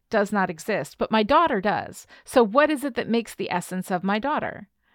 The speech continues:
What is it that makes the essence of that toddler? How is the same e-,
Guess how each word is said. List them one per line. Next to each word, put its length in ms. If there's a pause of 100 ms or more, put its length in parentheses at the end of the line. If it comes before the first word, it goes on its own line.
What 280
is 140
it 120
that 100
makes 220
the 140
essence 400
of 140
that 180
toddler? 600 (340)
How 460
is 240
the 120
same 360
e-, 120